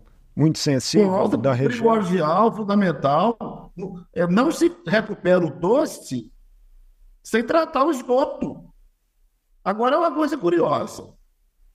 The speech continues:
Speaker 2: Temos em torno de quarenta e seis a cinquenta e um, mas me perdoe o número, não tá concreto na minha cabeça.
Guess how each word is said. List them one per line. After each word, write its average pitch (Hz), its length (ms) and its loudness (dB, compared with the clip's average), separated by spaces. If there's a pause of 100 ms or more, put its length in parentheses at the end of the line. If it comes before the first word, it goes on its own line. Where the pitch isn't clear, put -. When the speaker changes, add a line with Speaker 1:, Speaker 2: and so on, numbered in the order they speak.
(280)
Speaker 2:
Temos 240 420 2
em 233 140 2
torno 226 540 -2
de 208 760 -2
quarenta 285 340 0
e 247 40 -4
seis 320 280 0
a 294 60 0
cinquenta 240 360 -2
e 165 80 4
um, 180 100 2
mas 220 120 -2
me 339 80 -2
perdoe 277 500 2
o 247 80 0
número, 220 560 0
não 220 80 -8
tá 202 120 2
concreto 185 460 0
na 185 60 0
minha 180 120 0
cabeça. - 560 -4